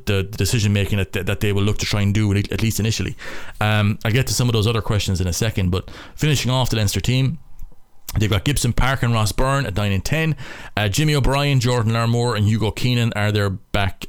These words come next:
uh, back three, and Gary Ringrose and Charles Natai, uh, in midfield. Uh, Robbie Henshaw misses out here, which is a big loss, uh, especially when it's kind of not being flagged in advance. It's just gonna happen over the last day or so that those rumours came out.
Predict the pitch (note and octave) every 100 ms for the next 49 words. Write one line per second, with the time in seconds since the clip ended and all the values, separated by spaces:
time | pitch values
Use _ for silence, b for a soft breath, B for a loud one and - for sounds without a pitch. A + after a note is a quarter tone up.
0 | - F#2 F#2 F2 F2 G2 G2 - B2+ B2+
1 | B B - G2+ B2 C3+ B2 B2+ A#2+ B2
2 | - G#2 - A#2+ A#2 G2 G2 A2 A#2+ G#2+
3 | F#2+ F2 B B B F#2+ G2 - A2+ G#2
4 | G#2 - G#2+ F#2+ F2 - G2+ A2+ A2 A2
5 | A2 G#2+ G2+ G2 G#2 G#2+ G#2 F2+ F2 F2
6 | D#2+ - A#2+ G2+ G#2 F2+ - B B B
7 | - G#2 F#2 B2 - B2 A#2+ G#2 - -
8 | A#2 G2 F#2+ F#2+ G2+ G#2+ G#2 - - -
9 | - A#2 G#2 F2+ A2+ G#2 G2+ G2+ F2+ G2
10 | F#2 - - A2 G2+ G2+ G#2+ F#2+ F#2+ G2
11 | F#2+ - B B B G2+ A2+ A2 G#2 -
12 | G#2 G2 F#2+ G2 F2+ G#2 G2 F2+ - F#2+
13 | F#2 F2+